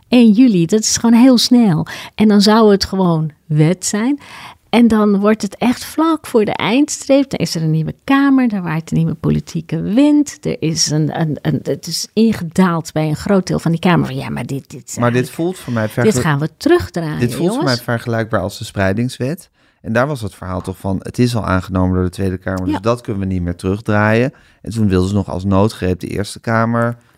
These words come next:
Speaker 1: Tot
Speaker 2: eh,
Speaker 1: de orde
Speaker 2: inscha-,
Speaker 1: roepen.
Speaker 2: tot de orde roepen om het, om hem dan alsnog af te wijzen.
Speaker 1: Ja.
Speaker 2: Maar bij deze wet kon dat dan blijkbaar dus wel nog, om het dan alsnog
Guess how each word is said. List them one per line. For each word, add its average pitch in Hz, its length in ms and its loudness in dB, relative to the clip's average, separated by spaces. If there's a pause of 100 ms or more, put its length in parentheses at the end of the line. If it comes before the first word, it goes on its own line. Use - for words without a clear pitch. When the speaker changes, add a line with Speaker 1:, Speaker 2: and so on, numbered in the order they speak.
Speaker 1:
Tot - 140 -18
Speaker 2:
eh, 110 80 0
Speaker 1:
de 110 120 0
orde 180 180 2
Speaker 2:
inscha-, 214 220 2
Speaker 1:
roepen. 240 180 0
Speaker 2:
tot 302 200 0
de - 60 -6
orde 127 280 -2
roepen 127 320 -2
om 110 140 -2
het, 120 140 -2
om 123 140 -2
hem 123 100 0
dan 120 180 2
alsnog 127 300 -2
af - 180 -4
te - 100 -6
wijzen. 113 600 -2
Speaker 1:
Ja. 185 240 0
Speaker 2:
Maar 127 120 -2
bij 127 100 0
deze 143 280 -2
wet 147 160 -8
kon 151 140 -8
dat 139 140 -4
dan 139 180 -4
blijkbaar 131 380 0
dus 120 140 -2
wel 107 340 2
nog, 78 280 -4
om 85 140 -8
het 87 100 -4
dan 90 220 -2
alsnog 101 560 -4